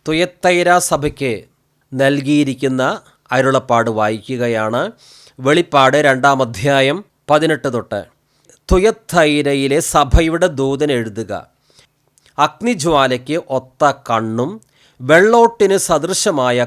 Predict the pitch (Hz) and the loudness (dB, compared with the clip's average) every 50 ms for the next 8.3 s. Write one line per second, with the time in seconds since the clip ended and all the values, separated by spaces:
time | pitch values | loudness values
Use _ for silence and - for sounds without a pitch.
0 | 123 - - 113 113 117 123 139 151 170 185 185 - - 120 113 110 110 110 104 | -4 -6 -4 0 0 2 2 2 0 -2 -4 -8 -8 -10 -8 -6 -4 -2 0 0
1 | 95 85 - _ _ _ _ _ - 131 131 139 160 170 196 226 233 170 143 - | -2 -2 -6 _ _ _ _ _ -16 -6 0 2 4 4 6 4 2 2 -2 -6
2 | - 123 127 117 104 92 90 - _ _ _ _ _ _ _ 123 131 147 156 190 | -4 -2 -2 -2 -2 -6 -12 -18 _ _ _ _ _ _ _ 0 2 2 4 2
3 | 214 247 - - - 190 151 135 123 117 107 95 92 80 - _ _ _ _ _ | 2 0 0 0 0 0 0 0 -2 -4 -4 -6 -8 -12 -18 _ _ _ _ _
4 | _ _ _ _ _ - 139 151 165 175 196 220 226 202 180 175 175 175 202 208 | _ _ _ _ _ -6 0 4 4 6 6 4 2 0 0 0 0 0 -2 -2
5 | 170 160 143 123 117 120 - - 131 123 120 120 147 185 - _ _ _ _ _ | -2 -2 -4 -2 -4 -6 -6 -6 -6 -4 -4 -4 -6 -8 -14 _ _ _ _ _
6 | _ 139 151 180 196 202 220 214 - - - 156 147 135 131 135 127 - 165 185 | _ -2 0 0 2 2 2 0 0 -2 -2 -2 0 0 0 -2 -2 -4 -6 -8
7 | 226 247 - _ _ _ _ _ _ - 135 147 - - 175 160 139 131 131 127 | -8 -12 -18 _ _ _ _ _ _ -4 -2 0 0 0 0 0 2 2 0 0
8 | - - 147 190 220 | -2 -4 -6 -8 -10